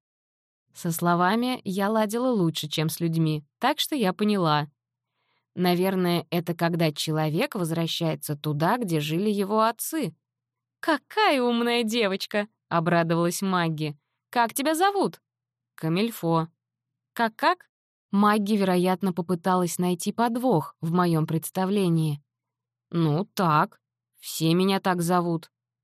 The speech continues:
"А человеческое имя у тебя есть?" "Есть",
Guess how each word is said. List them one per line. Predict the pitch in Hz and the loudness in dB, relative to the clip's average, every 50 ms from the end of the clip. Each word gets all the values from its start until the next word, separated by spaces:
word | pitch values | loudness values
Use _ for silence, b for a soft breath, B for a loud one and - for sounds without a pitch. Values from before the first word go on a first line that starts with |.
| _ _ _ _ _ _ - | _ _ _ _ _ _ -2
"А | - 233 233 233 220 | 2 4 4 4 4
человеческое | 220 - - 277 277 311 320 294 277 226 180 - 196 - - - 208 208 | 2 0 -2 0 2 2 4 4 2 2 0 -2 -6 -4 -2 -2 -2 -2
имя | - - 214 214 202 196 190 | 0 0 0 2 2 2 0
у | 185 | -2
тебя | 175 - 196 196 190 | -2 -2 -2 0 0
есть?" | 190 196 214 285 381 392 - - - _ _ _ _ _ _ _ _ _ _ _ _ _ | 0 0 0 -2 -2 -4 -6 -12 -16 _ _ _ _ _ _ _ _ _ _ _ _ _
"Есть", | - 170 156 147 147 156 160 175 196 - - - | -8 -6 -4 -2 0 0 0 -2 -2 -6 -10 -14